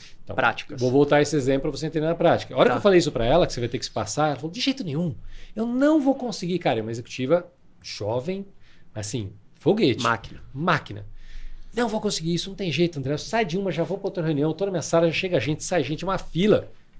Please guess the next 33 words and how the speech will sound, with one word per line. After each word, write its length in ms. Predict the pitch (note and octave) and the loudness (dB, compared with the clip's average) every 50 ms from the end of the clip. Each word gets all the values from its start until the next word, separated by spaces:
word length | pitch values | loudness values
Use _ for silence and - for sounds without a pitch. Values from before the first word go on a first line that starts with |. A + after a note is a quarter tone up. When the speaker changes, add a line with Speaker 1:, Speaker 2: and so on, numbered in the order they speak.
| - - - - - - - - - - - - - - - | -18 -18 -18 -18 -18 -18 -18 -18 -20 -20 -20 -20 -20 -12 -10
Speaker 1:
"Mas 100 | C#4 C#4 | -8 -6
você 60 | - | 0
veio 100 | D4 E4 | 0 0
aqui 100 | - C4 | 0 2
pra 140 | - A#3+ F3 | 2 0 2
quê 140 | - F3+ E3+ | 4 4 4
mesmo?" 200 | F3 G#3+ C4 - | 4 4 2 0
Falei, 220 | - - C3 G#2 | 0 -2 0 0
<laughs> 640 | - - - - _ - - - - - - - - | -2 -4 -6 -12 _ -20 -20 -20 -20 -20 -20 -20 -20
"Você 140 | - - - | -20 -10 -4
tá 100 | - G3 | -2 2
gastando 280 | F#3 G#3 - G3+ G3+ G3 | 4 4 6 6 6 6
dinheiro, 220 | G3+ G3+ G#3 G3 | 6 6 6 6
então 140 | - F3 F3 | 6 4 4
pega 220 | F3 F#3+ F#3 F3 G3 | 4 4 4 4 2
esse 80 | G3+ | -2
dinheiro 220 | A3 A3+ F#3+ F3+ F3+ | -2 0 2 2 4
e 20 | F3+ | 4
vai 100 | A3+ D4 | 2 4
embora, 260 | E4 A#3 F3+ D3 - | 6 8 8 8 8
porque, 200 | - F#2+ A2+ A2+ | 4 0 -2 0
é, 640 | G#2+ G#2 G2+ G2+ G#2+ A2+ G#2+ G#2 G2+ G2 F#2+ G2+ - - | 2 2 2 0 -2 -2 -2 -2 -2 -2 -4 -6 -10 -16
você 180 | - - - G#2 | -12 -10 -6 -4
veio 120 | A2+ A#2 | -4 -4
aqui 120 | A2+ - A#2+ | -4 -4 -2
pra 160 | - C3+ C#3+ | 0 2 2
algo 360 | D#3 D#3 D3 D#3 F3 F#3 E3+ - _ _ _ _ | 2 2 0 -2 -4 -8 -10 -14 _ _ _ _
diferente. 520 | - - G#3+ B3 C#4 F#3+ B2+ G#2 - A2+ | -4 0 2 2 2 2 0 -2 -4 -8
Eu 40 | G#2 | -10
tô 140 | G#2 - G#2 | -10 -10 -8
propondo 400 | - - - - - A2+ A2+ A2+ | -6 -6 -6 -4 -4 -2 -2 -2
algo 100 | A2 A2+ | -4 -4
diferente. 560 | - - G3 G#3+ G#3+ D#3 A2 - - - - | -6 -4 -2 0 0 0 -2 -4 -6 -12 -16